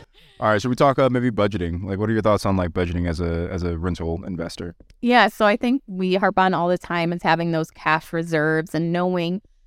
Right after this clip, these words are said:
Speaker 2: what your monthly expenses are so that if you are not getting rental income, you can kind of plan to pull out of your cash reserves to budget for it. So as your portfolio grows, this gets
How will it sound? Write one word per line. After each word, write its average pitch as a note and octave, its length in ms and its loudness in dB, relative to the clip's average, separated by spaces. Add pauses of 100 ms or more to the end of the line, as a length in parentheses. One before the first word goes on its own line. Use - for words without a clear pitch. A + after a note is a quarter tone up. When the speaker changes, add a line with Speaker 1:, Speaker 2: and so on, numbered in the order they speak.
(120)
Speaker 2:
what G#3+ 240 2
your G3 160 0
monthly F3+ 400 0
expenses F3 500 -2
are D#3+ 200 4
so G#3+ 400 0
that F3 180 4
if F3 160 -4
you F3 140 -2
are F3+ 180 4
not E3+ 260 0
getting E3 260 0
rental E3 360 -2
income, E3+ 480 -2 (300)
you F#3 120 0
can F3+ 140 0
kind F3 240 0
of E3 80 -6
plan F#3 480 -2
to - 140 -10
pull F#3 360 0
out E3+ 160 2
of E3 120 -2
your E3 120 -2
cash - 360 -2
reserves E3+ 640 -2
to E3 340 0
budget D#3 460 0
for - 160 0
it. G2+ 160 0 (340)
So G3+ 340 4 (280)
as G#3+ 260 4
your G3 140 2
portfolio F3 640 -2
grows, E3 480 0
this E3+ 260 0
gets - 340 -2